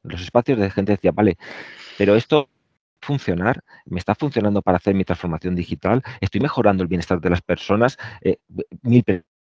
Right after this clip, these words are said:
¿no? Y pensamos, eh, ahora con la nueva tecnología, eh, por ejemplo, de I O T, podríamos sensorizar los espacios, entender qué es-, y aportar ese conocimiento para que las empresas tomaran,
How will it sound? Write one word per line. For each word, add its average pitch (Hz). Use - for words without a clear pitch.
¿no? 107
Y 98
pensamos, 85
eh, 87
ahora 90
con 120
la 87
nueva 98
tecnología, 101
eh, 85
por -
ejemplo, -
de 82
I 98
O 90
T, 131
podríamos 104
sensorizar 85
los 110
espacios, 117
entender 90
qué -
es-, -
y 107
aportar 101
ese 127
conocimiento 110
para 107
que 92
las 87
empresas 95
tomaran, 101